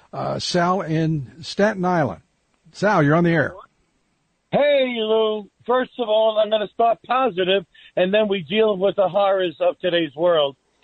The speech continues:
Speaker 2: First of all, happy birthday, Cousin Bruce, the American Army and American Air Force veteran, and happy United States Navy, the same day as Brucey, two hundred forty-eight years old, the Navy, not Brucey. Also, uh, four weeks from today will be American Veterans Day. Let's not forget,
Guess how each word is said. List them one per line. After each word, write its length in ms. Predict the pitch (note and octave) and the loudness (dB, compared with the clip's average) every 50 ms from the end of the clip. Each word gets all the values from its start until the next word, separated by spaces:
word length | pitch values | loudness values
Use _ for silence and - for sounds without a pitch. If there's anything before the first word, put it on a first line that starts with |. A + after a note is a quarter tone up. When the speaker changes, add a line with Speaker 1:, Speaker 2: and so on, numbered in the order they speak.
| _ _ _ _ _ _ _ | _ _ _ _ _ _ _
Speaker 2:
First 200 | - G3+ F#3 - | -4 -4 -4 -2
of 60 | G#3 G3 | 0 0
all, 120 | G3 F3+ | 0 2
happy 260 | F3+ F#3+ F#3 - F#3+ | 2 0 -2 -2 -6
birthday, 600 | E3+ B2+ F#3 F#3 F#3 E3+ - - F3+ F3 E3 D3+ - _ _ _ - | -6 -2 0 0 0 -2 -2 0 0 0 0 -2 -8 _ _ _ -2
Cousin 320 | - F#3+ F3+ - F#3 E3+ | -2 -2 0 -2 -6 -6
Bruce, 260 | C#3+ E3 F3 E3+ D#3+ - | -4 -2 -2 -2 -2 -2
the 60 | F3 | -4
American 520 | E3+ D#3+ D#3+ E3+ F3 F3+ F3 - - F3+ E3 | -4 0 0 0 0 0 -2 -4 -4 -2 0
Army 300 | E3 F3 F3 E3+ E3 E3 | 0 0 0 -2 -2 -4
and 100 | D#3+ D#3 | -2 -2
American 500 | D#3 D#3+ E3 E3+ E3 D#3+ - E3+ E3 D#3 | 0 0 0 0 -2 -4 -4 -4 -2 0
Air 140 | D#3 D#3 D3+ | 0 -2 -2
Force 260 | - E3 D#3+ D3 - | -2 -2 -2 -2 -2
veteran, 380 | - D#3+ D3+ D#3 E3 D#3+ F3 D#3+ - - - - - _ | 0 0 0 2 0 0 -2 -4 -6 -16 -20 -20 -8 _
and 160 | C#3 D3+ D#3 | -2 -2 0
happy 360 | C#3 F3+ G3 F3+ - G3 G3 F#3+ | 0 0 -2 0 -2 -4 -4 -4
United 540 | E3+ D#3+ F3 F3+ F3 F#3 F#3 F#3+ F#3+ F#3 - | -2 0 0 2 2 2 0 0 -2 -4 -4
States 300 | _ - G3+ F#3+ F3 - - | _ -2 -2 -2 -2 -6 -4
Navy, 440 | F3+ F#3 F#3+ F#3+ F3+ E3+ G3 G3 E3 | -2 0 0 0 0 -2 -4 -4 -4
the 120 | D3 C#3+ - - | -8 -10 -4 -2
same 180 | G3 F#3+ F#3 F3 | 0 0 0 0
day 140 | E3+ F#3 | 0 0
as 100 | F3+ E3+ | 0 0
Brucey, 500 | B2 D3 F#3 F#3+ F3+ - _ F#3 F3+ D#3+ - - - - - _ | 0 -2 -2 -2 -2 -2 _ -2 -2 -2 -6 -16 -20 -20 -18 _
two 140 | - G#3+ F#3 | -4 -2 0
hundred 280 | G3+ G#3+ F3+ F3 F3+ - - | 0 0 -2 -4 -8 -6 -2
forty-eight 480 | F#3+ F#3 F3+ E3 E3 E3 E3 D#3 C3 | -2 -2 0 0 0 -2 -2 -2 -4
years 220 | C#3 D3+ D#3 D3+ D#3 | -4 -6 -4 -2 0
old, 280 | D3 C#3+ D3 D3 C#3+ | 0 0 0 -2 -2
the 140 | C#3 D3 D3+ | -2 -4 -2
Navy, 340 | D3 F3 F3+ E3+ D3 C#3 C#3 | 0 -2 -2 -2 -4 -6 -2
not 240 | D3 D3+ D3+ D3 - | -2 0 0 -2 -4
Brucey. 420 | - D#3+ D#3 - - C#3+ C3+ B2 - _ _ - - - - - _ _ _ | -4 -6 -6 -6 -6 -8 -8 -8 -10 _ _ -20 -20 -20 -20 -20 _ _ _
Also, 600 | - G3 A3 A3+ G#3+ - _ G#3 G3 F#3 F#3+ F3 - _ _ _ _ _ _ _ _ _ _ | 0 0 0 0 -2 -4 _ 0 0 0 0 -2 -8 _ _ _ _ _ _ _ _ _ _
uh, 80 | - D3+ - - | -18 -18 -6 -2
four 180 | G#3+ A#3+ B3+ | -2 -2 -2
weeks 200 | A#3 B3+ B3 F3 | -2 -4 -8 -4
from 160 | - A3+ A3+ | -4 -6 -4
today 300 | - - G#3+ G#3 A3+ A3+ | -2 -2 0 2 0 0
will 160 | G#3 G3+ G#3 F#3+ | 0 -2 -2 -2
be 160 | F3 G#3 G3+ | -2 -2 -2
American 520 | G3 G3 G#3 G#3+ G#3 G3 - G3 F#3+ F3+ | 0 2 2 0 0 -2 -2 -6 -8 -4
Veterans 460 | D3+ G#3 G#3+ G#3 G3+ F#3+ G3 F3+ D3+ C3+ | 0 0 0 0 0 -2 -4 -6 -4 -2
Day. 160 | F#3 F#3+ F#3 | 0 0 2
Let's 240 | E3+ F3+ F#3 - _ | 2 0 -2 -2 _
not 220 | G3+ G#3 G#3+ G#3+ - | -2 -2 -2 -2 -2
forget, 360 | - G3 E3 C#3+ F3+ F#3 F#3 | -6 -6 -2 0 0 0 0